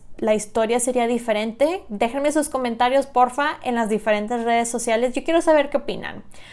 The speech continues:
Mi opinión es, definitivamente, si hubie-, ella hubiera nacido hombre, hubiera sido Olimpia la Grande, sin lugar a duda. Pero bueno,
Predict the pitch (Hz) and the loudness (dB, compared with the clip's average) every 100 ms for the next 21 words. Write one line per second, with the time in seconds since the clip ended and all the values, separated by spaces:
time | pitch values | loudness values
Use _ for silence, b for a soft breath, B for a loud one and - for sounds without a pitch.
0 | B B 220 247 269 269 262 269 277 269 | B B -4 0 0 0 0 0 2 2
1 | 311 - - 220 254 247 214 220 202 196 | 0 -4 -4 0 2 2 -2 -2 -2 -2
2 | 185 - - 233 - - 240 233 - 254 | -2 -6 -8 -10 -10 -4 0 0 2 6
3 | 277 294 285 262 262 254 240 233 262 302 | 8 8 6 2 2 4 4 2 4 4
4 | 311 - - - - 247 233 233 233 240 | 2 -4 -18 -20 -8 -2 0 2 0 0
5 | 214 220 226 214 202 202 185 165 - - | 0 0 0 -2 0 0 0 -2 -8 -10
6 | - - - - - - - 262 269 254 | -12 -16 -20 -18 -20 -14 -4 -2 -2 -2
7 | 226 208 233 247 247 214 127 - - B | -2 4 4 4 0 0 -2 -6 -10 B
8 | B B B B 247 233 214 190 196 | B B B B 4 4 4 4 0